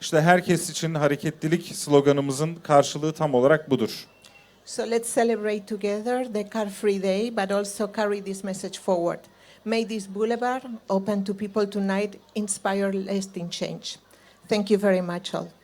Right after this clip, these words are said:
Speaker 1: Bugün arabasızlık haftasını da kutluyoruz. Bu bulvarın da bu akşam halka açılmasıyla birlikte, e, daha ileride daha fazla, e, bu gibi etkinliklerin olmasına imkan tanıyacağız. Teşekkür ediyorum.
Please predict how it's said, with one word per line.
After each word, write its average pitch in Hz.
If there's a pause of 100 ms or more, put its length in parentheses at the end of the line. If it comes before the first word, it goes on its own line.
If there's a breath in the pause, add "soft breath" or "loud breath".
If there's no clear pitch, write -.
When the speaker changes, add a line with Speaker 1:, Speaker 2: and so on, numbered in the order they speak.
(600)
Speaker 1:
Bugün 185
arabasızlık 165
haftasını 165
da 165
kutluyoruz. 147
Bu 175
bulvarın 156
da 156
bu 151
akşam 151 (160)
halka 139
açılmasıyla 139
birlikte, 131 (340 loud breath)
e, 123 (300)
daha 151 (320)
ileride 143
daha 147
fazla, 143
e, 123
bu 143
gibi 135
etkinliklerin 135
olmasına 131
imkan 131
tanıyacağız. 113
Teşekkür 123
ediyorum. 98